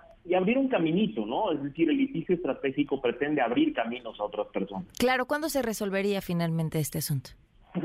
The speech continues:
Speaker 1: Mira, no sabemos. Eh, entiendo que este, al final de esta semana se da la audiencia constitucional para tratar de buscar también la, la, la, la suspensión definitiva y a
Speaker 2: Ujú.
Speaker 1: partir de ese momento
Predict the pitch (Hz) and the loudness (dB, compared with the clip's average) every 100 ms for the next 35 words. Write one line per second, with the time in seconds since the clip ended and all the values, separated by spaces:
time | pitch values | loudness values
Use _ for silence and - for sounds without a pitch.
0 | 196 202 226 180 175 196 202 170 170 180 | 2 4 4 6 4 4 4 4 6 4
1 | 190 170 151 143 147 143 135 165 175 160 | 2 0 4 4 2 -2 2 4 4 4
2 | 165 - 165 156 139 131 139 151 151 151 | 2 2 2 2 2 0 2 2 2 0
3 | - 147 165 165 - 135 135 131 135 135 | -2 -2 -2 -2 0 2 2 0 -2 -2
4 | 139 135 131 - - 139 165 156 131 117 | -6 -6 -12 -16 -10 -2 0 2 2 2
5 | 120 117 127 127 127 120 - - _ - | 0 2 2 4 2 0 -4 -20 _ -12
6 | 120 - 135 131 127 127 131 131 127 113 | -10 -2 0 0 -2 2 2 4 2 2
7 | 117 110 - 113 110 107 104 - 113 117 | 0 -2 -2 -2 0 0 -2 -8 -10 -10
8 | 120 - 131 135 151 156 165 165 165 190 | -10 -4 -2 2 2 2 2 0 2 2
9 | 185 185 143 117 123 147 156 147 127 120 | 2 2 2 2 2 2 2 2 -2 -2
10 | 131 135 160 | -2 2 2